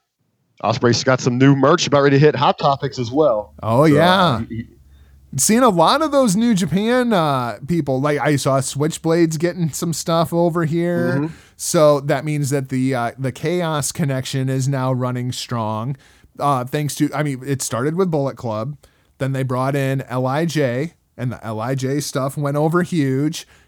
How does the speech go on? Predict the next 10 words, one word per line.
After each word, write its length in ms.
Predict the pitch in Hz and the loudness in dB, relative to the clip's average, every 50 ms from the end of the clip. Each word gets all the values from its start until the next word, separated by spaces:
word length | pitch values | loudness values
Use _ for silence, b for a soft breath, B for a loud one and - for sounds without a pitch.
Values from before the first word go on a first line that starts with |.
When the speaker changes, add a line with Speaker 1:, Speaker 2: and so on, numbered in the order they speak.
| b _ | b _
Speaker 2:
Now 220 | 127 120 107 123 165 | -6 -6 -4 -4 -4
we're 120 | 220 233 | -4 -4
gonna 180 | 202 196 170 165 | -4 -4 -6 -6
start 300 | 147 - 202 202 190 208 | -6 -4 -4 -4 -4 -4
bringing 280 | 196 190 196 196 196 196 | -4 -4 -4 -4 -4 -4
in 120 | 208 208 | -4 -4
some 180 | 196 - 226 233 | -6 -6 -6 -6
Chaos 640 | - - 247 311 339 320 262 170 131 120 113 110 | -6 -4 -6 -6 -4 -4 -2 -2 -2 -2 -4 -6
stuff. 640 | - - - - - 117 104 98 90 85 90 - - b b b b b b - | -8 -12 -10 -8 -6 -6 -6 -6 -8 -10 -12 -14 -18 b b b b b b -2
Uh, 160 | 151 143 | -2 -2